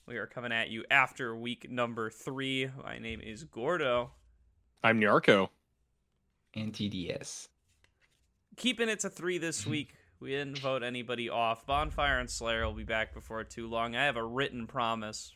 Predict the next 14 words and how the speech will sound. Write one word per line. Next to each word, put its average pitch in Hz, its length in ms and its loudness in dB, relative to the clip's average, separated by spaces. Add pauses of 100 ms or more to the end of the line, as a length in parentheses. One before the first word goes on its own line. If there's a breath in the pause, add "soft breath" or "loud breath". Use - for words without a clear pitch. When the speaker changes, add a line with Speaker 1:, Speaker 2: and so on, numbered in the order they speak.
Speaker 1:
from 113 180 -8
Bonfire 110 800 -2
that 110 180 -10
he'll 113 140 -8
be 110 160 -8
back 110 320 -2
next 110 300 2
Speaker 3:
<laughs> - 0 -
Speaker 1:
week, 110 320 -12
so 113 300 -2 (440 soft breath)
he'll 226 160 4
get 208 140 2
to 170 80 0
praise 139 600 0